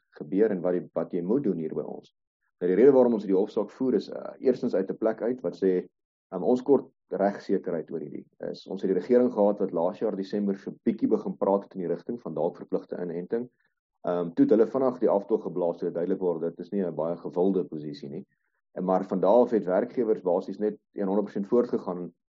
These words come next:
en hulle begin nou hulle self amper die mag van die regering toeëien om, om dwang te kan toepas. En dis nie, dis nie iets wat jy kan doen nie. Onder die veilige werksplek ding, ehm,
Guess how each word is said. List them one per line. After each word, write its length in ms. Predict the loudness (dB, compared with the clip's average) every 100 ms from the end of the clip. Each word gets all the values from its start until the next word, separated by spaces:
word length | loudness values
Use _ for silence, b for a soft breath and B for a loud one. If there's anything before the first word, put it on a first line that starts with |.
| -8
en 80 | -2
hulle 80 | 0
begin 140 | 2 4
nou 100 | 4
hulle 80 | 2
self 400 | 4 2 2 -14 -8
amper 260 | -8 -4 -4
die 100 | 0
mag 260 | 0 -2
van 80 | -4
die 100 | -4
regering 360 | -2 0 0 0
toeëien 400 | 0 2 2 0
om, 280 | -2 -6 -8 -14
om 220 | -12 -6
dwang 280 | 0 0 0
te 80 | -6
kan 260 | -8 -10 -12
toepas. 460 | -14 -14 -18 _ _ _ _ _
En 80 | -2
dis 160 | -2 2
nie, 140 | 2
dis 140 | 2 0
nie 80 | -2
iets 80 |
wat 100 | -2
jy 80 | -4
kan 200 | -4 -6
doen 120 | -2 0
nie. 200 | -2 -6 _ _ _ _ _ _
Onder 280 | 2 4 4
die 260 | 4 4 2
veilige 400 | 2 2 2 0
werksplek 560 | -2 -2 -4 -4 -4 -4
ding, 280 | -4 -4 -10 -10
ehm, 220 | -8